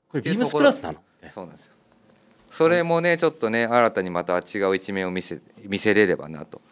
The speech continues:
Speaker 1: だけど、このさっき二時間前に上がった、
Speaker 2: うん。
Speaker 1: ね、あの、レギュラーモデルの、
Speaker 2: うん。
Speaker 1: ベンもまだ髪型が違うから、これも、これも意表をつかれましたよ。
Speaker 2: そうなんですよ。今日また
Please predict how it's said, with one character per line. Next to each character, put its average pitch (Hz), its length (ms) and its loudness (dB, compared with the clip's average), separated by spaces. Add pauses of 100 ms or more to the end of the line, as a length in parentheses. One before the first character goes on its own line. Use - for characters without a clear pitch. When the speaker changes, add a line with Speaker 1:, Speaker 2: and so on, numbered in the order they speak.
(540)
Speaker 1:
だ 123 100 -6
け 120 120 0
ど、 98 120 0
こ 101 120 -8
の 95 80 -2
さ 120 100 0
っ 113 60 4
き 95 100 -8
二 101 220 0
時 127 160 -4
間 131 140 -2 (260)
前 135 100 4
に 107 80 0
上 95 80 0
が 95 80 0
っ 92 180 -4
た、 95 300 2
Speaker 2:
う - 20 -18
ん。 78 180 -18 (560)
Speaker 1:
ね、 120 140 -2
あ 101 100 0
の、 95 480 0 (160)
レ 117 140 -2
ギ 110 80 2
ュ 110 40 6
ラ 110 420 8
ー 107 60 -10
モ 117 160 6
デ 110 120 8
ル 95 120 2
の、 90 280 2
Speaker 2:
う 87 60 -18
ん。 80 200 -14 (440)
Speaker 1:
ベ 131 140 0
ン 127 80 0
も 113 140 2
ま 113 100 2
だ 107 100 4
髪 147 260 -2
型 190 260 4
が 202 120 6
違 214 160 4
う 190 120 4
か 143 120 8
ら、 117 80 6
こ 135 100 4
れ 160 60 6
も、 214 260 8 (480)
こ - 140 0
れ 196 80 6
も 214 140 8
意 - 20 10
表 214 160 8
を 214 100 10
つ - 80 -8
か 202 120 8
れ 202 40 10
ま 208 140 8
し - 60 -4
た - 80 0
よ。 78 180 -4
Speaker 2:
そ - 280 -4
う 104 40 0
な 98 80 -2
ん 87 40 -8
で 82 60 -8
す - 100 -16
よ。 73 120 -12 (340)
今 196 200 8
日 147 40 -6
ま 131 140 2
た 135 380 2